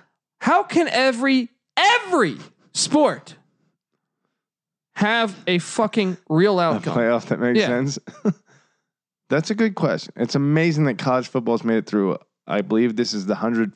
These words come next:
Speaker 2: fiftieth year.
Speaker 1: Because they're protecting their fucking name brands.
Speaker 2: The
Speaker 1: There's a
Speaker 2: money
Speaker 1: money grab.
Speaker 2: makers.
Speaker 1: This is some Illuminati shit.
Speaker 2: This is.
Speaker 1: I'm deep into this. All right.
Speaker 2: <laughs>
Speaker 1: God.
Speaker 2: All right. Can we get to our
Speaker 1: College
Speaker 2: picks here?
Speaker 1: basketball. Dude, Pat, how about Pat Ewing struggling? Struggling. Almost took an L to Mount Saint Mary's.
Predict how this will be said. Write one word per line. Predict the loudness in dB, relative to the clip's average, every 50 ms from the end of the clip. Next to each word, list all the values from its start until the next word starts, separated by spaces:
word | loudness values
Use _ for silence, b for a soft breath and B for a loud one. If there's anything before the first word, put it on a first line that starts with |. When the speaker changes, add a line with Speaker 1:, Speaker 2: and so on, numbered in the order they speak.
| _ -4
Speaker 2:
fiftieth | -2 -2 0 0 0 2
year. | 2 2
Speaker 1:
Because | 2 2 2 2 2 0
they're | 0 0 0
protecting | 0 -2 -2 0 0 -2 -2 -2 -2 0 0 0 0 0 -4 b b b b _
their | 0 0 0
fucking | -2 -2 -2 -2 -2 0 0 2 2 4
name | 4 2 2 2
brands. | 2 2 2 2 2
Speaker 2:
The | 2
Speaker 1:
There's | 2 2
a | 2 2
Speaker 2:
money | 2
Speaker 1:
money | 2 2 2 2 0 0
grab. | 2 2 2 4 2 2 0
Speaker 2:
makers. | -2 -4 -6 -4 -4 -2 0 2 2 2 2
Speaker 1:
This | 2 2 0
is | 0 0
some | 0 0 2
Illuminati | 2 2 4 2 2 2 2 2 2 0 0 0 0 -2
shit. | -2 0 0 0 0 2
Speaker 2:
This | 0 0 0 0
is. | 0 0 -2 -4 -4
Speaker 1:
I'm | -2 -2 -2 -2 -2 0
deep | 0 2 2 2 4
into | 2 4 4 4 4
this. | 4 4 2 2 -2 -4
All | -2 0 2 2
right. | 4 4 2 2 2
Speaker 2:
<laughs> | 0 0 0 -2 -4 -4 _ -8 -8 -8 _ _ -20 -20 -20 _ _ _ -8 0 0
Speaker 1:
God. | 2 2 4 2 2 2 2 0 -2 -2 0
Speaker 2:
All | 2 2 4
right. | 4 2 0 0 0
Can | 0 2 2
we | 2 0
get | 2 0 0 2
to | 2 2
our | 2 2 2
Speaker 1:
College | 2 2 4 4 2 2
Speaker 2:
picks | 2 2
here? | 2
Speaker 1:
basketball. | 2 2 0 -2 -2 -2 0 0 2
Dude, | 0 0 0
Pat, | 0 -2 -2 0
how | 0 0
about | 0 0 0 0
Pat | 0 0 0 0
Ewing | 0 0 0 0 -4
struggling? | -2 0 0 0 0 -2 -4 -4 -6
Struggling. | -6 -2 0 2 2 2 0 -2 -6 -6
Almost | -2 0 0 2 2 2 0 0 0 -2
took | -4 -2 0
an | 0
L | 2 2 2 2 2 0
to | -2 -2 -2 0
Mount | 0 0 -2 0
Saint | -2 -2 -2 0
Mary's. | 0 2 2 2 2 2 0 -2 -8